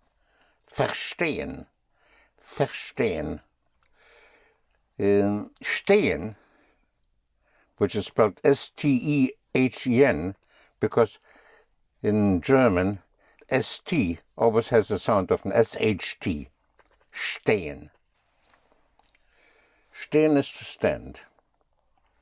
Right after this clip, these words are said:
And verstehen, if you put ver in front of stehen, is to understand. Ver is spelled V E R. Verstehen is to understand.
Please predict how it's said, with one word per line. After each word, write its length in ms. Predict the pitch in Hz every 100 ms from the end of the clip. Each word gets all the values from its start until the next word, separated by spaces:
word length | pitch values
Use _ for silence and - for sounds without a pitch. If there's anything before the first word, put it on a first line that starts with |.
| _ _ -
And 200 | 87 90 _
verstehen, 880 | - 120 101 - - 175 104 120 170 - _ -
if 160 | 95 104
you 80 |
put 360 | 87 - - - _ _ _ _ _ _ _ _ _ _
ver 360 | - 147 131 -
in 140 | 101
front 280 | - 117 101
of 100 | 95
stehen, 580 | - - 151 202 143 160 _ _ _ -
is 140 | 110 -
to 180 | 120 -
understand. 880 | 139 110 90 - 95 73 65 73 - - _ _ _ _ _ _
Ver 340 | - 135 147 - -
is 120 | 104
spelled 300 | - 110 101 - _ _ -
V 500 | 78 95 135 120 117
E 40 | 117
R. 400 | 76 71 - - _ _ _ _ _ _ _ _
Verstehen 800 | - 95 - - 110 101 107 - _ -
is 160 | 98
to 140 | - 107
understand. 760 | 90 101 - - 55 53 -